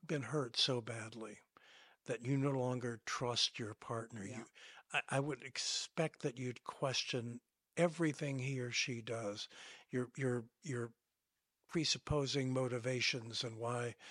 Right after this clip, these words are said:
Speaker 1: someone is doing something that may be actually not harmful, quite normal, but now you've got this little paranoid thing going on in your head.
Speaker 2: Mm-hmm.
Speaker 1: How do you deal with that when you have, uh,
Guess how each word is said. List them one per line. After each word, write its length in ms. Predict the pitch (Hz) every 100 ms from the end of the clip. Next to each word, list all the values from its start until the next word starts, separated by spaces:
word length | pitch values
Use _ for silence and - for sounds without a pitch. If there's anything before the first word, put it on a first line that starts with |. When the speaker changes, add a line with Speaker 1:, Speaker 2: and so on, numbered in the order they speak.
| - -
Speaker 1:
someone 520 | - 139 117 120 120
is 180 | 113 -
doing 540 | 127 117 113 110 110
something 440 | - 139 113 120 113
that 140 | 117
may 220 | 123 123
be 240 | 120 120 113
actually 640 | 110 - 135 117 113 107 - - - _ _ -
not 240 | 135 139
harmful, 640 | 135 123 123 - 127 127 - _ -
quite 300 | - 135 127 -
normal, 480 | 135 123 117 113 120 - - - _ -
but 220 | 120 120 _ -
now 360 | 127 131 143 147
you've 280 | 123 127 -
got 220 | 127 113
this 200 | 117 - - -
little 240 | 147 120 104
paranoid 580 | - 170 147 123 113 107 -
thing 220 | 131 117
going 320 | 110 107 107
on 200 | 104 107
in 100 | 110
your 160 | 107 107
head. 280 | 107 110 123
Speaker 2:
Mm-hmm. 1080 | 139 - - - - 156 - _ - -
Speaker 1:
How 160 | - 160
do 100 | 160
you 140 | 151
deal 300 | 131 131 123
with 180 | 120 117
that 260 | - 113 113
when 180 | 117 113
you 180 | 117
have, 500 | 101 117 113 113 -
uh, 120 | 120